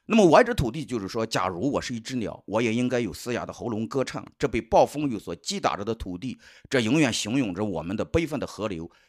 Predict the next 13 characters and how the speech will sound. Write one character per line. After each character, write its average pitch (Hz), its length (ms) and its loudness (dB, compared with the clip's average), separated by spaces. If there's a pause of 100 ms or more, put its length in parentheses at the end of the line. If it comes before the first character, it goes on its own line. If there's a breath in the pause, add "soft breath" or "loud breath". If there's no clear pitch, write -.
(120 soft breath)
这 196 100 8
无 160 220 4
止 135 160 -2
休 170 260 2
的 123 120 2
吹 240 280 -2
刮 82 260 -4
着 120 160 -6
的 95 200 -2
极 127 260 0
怒 220 160 4
的 107 100 -2
风， 160 320 -4